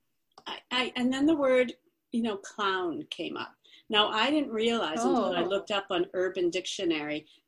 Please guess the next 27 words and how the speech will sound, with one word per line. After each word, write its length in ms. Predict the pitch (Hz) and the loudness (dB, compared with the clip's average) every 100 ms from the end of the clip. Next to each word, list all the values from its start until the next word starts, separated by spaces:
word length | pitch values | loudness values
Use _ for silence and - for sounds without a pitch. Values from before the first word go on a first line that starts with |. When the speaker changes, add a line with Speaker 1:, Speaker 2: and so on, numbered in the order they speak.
| - | -4
Speaker 1:
that 200 | 165 185 | -2 0
that 260 | 165 165 - | 0 0 -4
means 320 | 190 170 156 | 2 4 4
a 60 | 156 | -2
fool. 560 | - 208 185 - - - _ _ _ _ - | -6 2 2 2 -6 -16 _ _ _ _ -20
<laughs> 360 | - - - | -20 -16 -2
You 80 | 226 | 4
know, 200 | 233 330 | 6 6
Speaker 2:
Yes. 200 | 254 - | 4 4
Speaker 1:
so 140 | 277 226 | 2 2
I 160 | 214 240 | 6 6
don't 240 | 214 - | 6 4
mean 380 | 214 262 240 202 - | 2 2 2 0 2
any 260 | 220 240 | 4 4
disrespect 840 | 233 226 - 190 - - 220 180 - - - - | 2 -2 -2 -2 -2 2 2 2 -4 -20 -20 -4
when 220 | 208 190 | 2 2
I 120 | 185 | 2
said 420 | 170 - 202 190 | 0 2 4 6
that 160 | 180 165 | 4 2
I 120 | 160 | 2
felt 360 | 160 196 175 - | -2 0 -2 -2
that 160 | 175 | -6
she 220 | 170 - 180 | -4 -2 0
was 320 | 170 160 - _ _ _ _ _ | 0 -2 -8 _ _ _ _ _
clowning 600 | - - 208 190 190 185 | -14 -2 2 2 4 2
around 720 | 175 165 220 220 165 147 - - _ _ _ _ - | 2 0 0 0 -2 -4 -8 -10 _ _ _ _ -4
about 560 | 190 175 160 170 170 | 0 2 2 2 -2